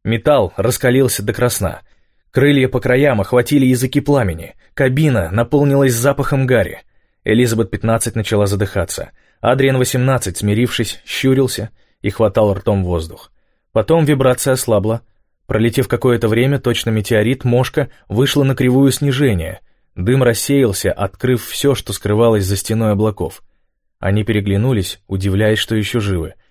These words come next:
Модуль теперь планировал. Адриан-восемнадцать, вцепившись в ручку управления, мало-помалу выровнял траекторию. Перед их взором внизу простирался целый мир, совершенно гладкий и сверкающий. Им даже могло показаться, что они попали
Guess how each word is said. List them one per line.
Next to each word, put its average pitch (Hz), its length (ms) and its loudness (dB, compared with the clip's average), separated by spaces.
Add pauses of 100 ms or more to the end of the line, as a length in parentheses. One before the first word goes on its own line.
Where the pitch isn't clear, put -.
(400)
Модуль 143 340 2
теперь 139 280 0
планировал. 131 640 0 (500)
Адриан-восемнадцать, 110 1080 0
вцепившись 113 560 -4
в 98 60 -4
ручку 127 260 0
управления, 113 540 2
мало-помалу 120 880 2
выровнял 110 560 -2
траекторию. 107 640 -4 (720)
Перед 113 240 0
их 127 100 2
взором 127 380 2
внизу 104 360 0
простирался 127 600 -2
целый 131 380 -2
мир, 110 320 -6 (480)
совершенно 127 640 0
гладкий 117 480 0
и - 20 -4
сверкающий. 107 840 -6 (560)
Им 110 160 0
даже 113 200 2
могло 113 280 2
показаться, 104 560 0
что 98 200 -2
они 107 180 0
попали 110 520 0